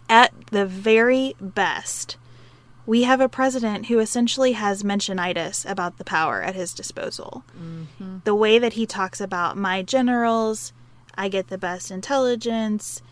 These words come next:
Speaker 1: the kinds of things he says in public,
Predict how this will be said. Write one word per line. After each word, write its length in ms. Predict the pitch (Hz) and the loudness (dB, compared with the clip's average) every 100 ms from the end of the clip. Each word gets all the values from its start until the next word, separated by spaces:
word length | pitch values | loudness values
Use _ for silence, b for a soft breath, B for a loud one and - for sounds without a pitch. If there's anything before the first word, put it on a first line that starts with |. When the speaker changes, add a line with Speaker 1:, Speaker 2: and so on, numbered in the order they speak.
| b - | b -10
Speaker 1:
the 100 | 208 | -8
kinds 380 | - 277 285 311 | -4 -2 0 -2
of 120 | 311 | -4
things 320 | 240 214 214 | -4 -2 -2
he 160 | - 208 | -4 -6
says 420 | 196 196 190 185 | -6 -4 -4 -4
in 200 | - 190 | -6 -10
public, 720 | - - 185 202 175 160 - | -10 -8 -6 -4 -6 -6 -10